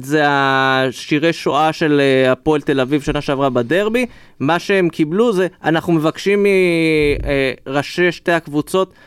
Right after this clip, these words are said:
לפעול כדי למגר את התופעה הזו." לא ביזה, זה לא ביזה. והיה משחק השנה, מכבי חיפה, מכבי תל אביב, חצי שעה בגלל קונפטי שלא הצליחו לפנות מהמגרש, זה גם לא ביזה את הכדורגל הישראלי. אבל ככה זה כשאתה מעסיק דובר שברוב הזמן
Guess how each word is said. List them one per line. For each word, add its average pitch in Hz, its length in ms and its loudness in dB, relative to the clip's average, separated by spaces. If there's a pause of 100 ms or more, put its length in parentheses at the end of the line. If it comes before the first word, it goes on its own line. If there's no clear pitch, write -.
(160)
לפעול 180 500 2
כדי 160 240 0
למגר 147 460 2
את 151 100 -2
התופעה 135 560 -2
הזו." 113 260 -4
לא 165 160 0
ביזה, 131 420 0
זה 135 160 -2
לא 160 100 2
ביזה. 131 380 0 (440)
והיה 147 440 2
משחק 190 560 -2
השנה, 175 520 0
מכבי 165 300 -2
חיפה, 170 220 -4
מכבי 156 260 -2
תל 160 140 0
אביב, 165 180 2
חצי 180 380 -4
שעה 185 240 0
בגלל 170 300 0
קונפטי 180 580 0
שלא 175 240 0
הצליחו 180 380 -2
לפנות 180 400 -2
מהמגרש, 185 380 0 (240)
זה 160 200 0
גם 170 260 2
לא 156 80 2
ביזה 131 320 0
את 123 100 -4
הכדורגל 127 540 -2
הישראלי. 101 520 -12 (520)
אבל 156 380 0
ככה 226 320 -2
זה 180 120 0
כשאתה 170 300 -4
מעסיק 156 360 -2
דובר 151 380 0
שברוב 147 640 0
הזמן 156 480 0